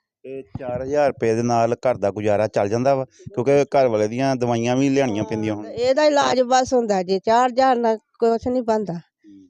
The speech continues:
Speaker 2: ਚਾਰ ਹਜ਼ਾਰ ਨਾਲ ਤੇ ਕੁਛ ਬਣਦਾ ਹੀ ਨਾ।
Speaker 1: ਹੂੰ।
Speaker 2: ਤੇ ਉਹ ਉੱਥੋਂ ਹੀ ਅਸੀਂ ਕਿ ਮੰਗ ਤੰਗ ਗੁਜ਼ਾਰਾ ਕਰਨੇ, ਸੌਦਾ ਸਾਦਾ ਬਾਹਰੋਂ ਮਿਲ ਜਾਂਦਾ, ਏਦਾਂ ਹੀ।
Speaker 1: ਹੂੰ।
Speaker 2: ਹਾਂ, ਚੀਜ਼ਾਂ ਚੂਜ਼ਾਂ, ਰੱਬ ਤਰਸੀ ਲੋਕੀ ਕਰਦੇ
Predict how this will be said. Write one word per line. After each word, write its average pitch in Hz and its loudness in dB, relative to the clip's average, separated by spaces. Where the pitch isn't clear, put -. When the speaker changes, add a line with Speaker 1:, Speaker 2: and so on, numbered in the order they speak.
Speaker 2:
ਚਾਰ 240 2
ਹਜ਼ਾਰ 262 0
ਨਾਲ 247 -4
ਤੇ 233 -10
ਕੁਛ 233 -4
ਬਣਦਾ 208 0
ਹੀ 226 2
ਨਾ। 233 -6
Speaker 1:
ਹੂੰ। - -20
Speaker 2:
ਤੇ - -8
ਉਹ 247 2
ਉੱਥੋਂ 269 2
ਹੀ 294 6
ਅਸੀਂ 262 4
ਕਿ 233 2
ਮੰਗ 220 0
ਤੰਗ 214 -2
ਗੁਜ਼ਾਰਾ 190 0
ਕਰਨੇ, 180 -6
ਸੌਦਾ 185 -4
ਸਾਦਾ 185 -4
ਬਾਹਰੋਂ 190 -6
ਮਿਲ 185 -6
ਜਾਂਦਾ, 175 -10
ਏਦਾਂ 185 -6
ਹੀ। 202 -6
Speaker 1:
ਹੂੰ। 190 -14
Speaker 2:
ਹਾਂ, 170 -8
ਚੀਜ਼ਾਂ 202 -2
ਚੂਜ਼ਾਂ, 185 -4
ਰੱਬ 233 2
ਤਰਸੀ 247 -2
ਲੋਕੀ 220 -8
ਕਰਦੇ 160 -12